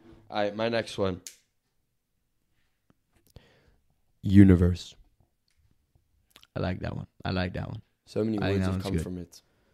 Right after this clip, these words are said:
Speaker 2: I think that one's good.
Speaker 1: University. I think universe also just, like,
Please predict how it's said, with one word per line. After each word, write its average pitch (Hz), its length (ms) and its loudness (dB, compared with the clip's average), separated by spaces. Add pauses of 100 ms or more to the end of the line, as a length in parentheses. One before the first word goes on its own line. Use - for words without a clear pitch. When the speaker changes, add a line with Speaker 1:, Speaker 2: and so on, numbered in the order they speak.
(240)
Speaker 2:
I 95 100 -4
think 95 160 -2
that 101 100 -2
one's 92 180 -4
good. 104 60 -8
Speaker 1:
University. 95 720 -6 (360)
I 101 80 -10
think 98 260 -4
universe 110 600 -4
also 107 300 -8
just, 98 400 -8
like, 95 340 -6